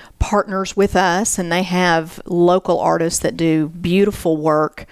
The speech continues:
and they have a show in the Rose Garden Center in conjunction with our event as well. Then we also have the coronation, about the fourth year on their term.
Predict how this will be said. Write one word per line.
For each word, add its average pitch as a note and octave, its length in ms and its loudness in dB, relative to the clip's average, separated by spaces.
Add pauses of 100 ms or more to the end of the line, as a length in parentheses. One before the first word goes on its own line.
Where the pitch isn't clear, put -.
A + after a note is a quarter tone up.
(520)
and E3 480 2
they D#3+ 280 2
have F3 220 -2
a E3 100 2
show D#3 680 0 (160)
in F3+ 360 0
the E3 60 2
Rose E3+ 280 0
Garden E3+ 320 -2
Center D#3+ 640 2 (240)
in F#3 180 0
conjunction E3 720 -2
with D#3+ 160 0
our E3 220 2
event D#3+ 300 -2
as D3+ 220 -2
well. D#3 460 0 (340)
Then F3 440 2 (120)
we F3+ 240 2
also F3 460 2
have E3 580 0
the F3 120 0
coronation, F3 1000 0
about F3 280 -2
the - 60 -4
fourth - 500 0
year E3 220 2
on D3 160 0
their D3 140 -2
term. D#3 480 0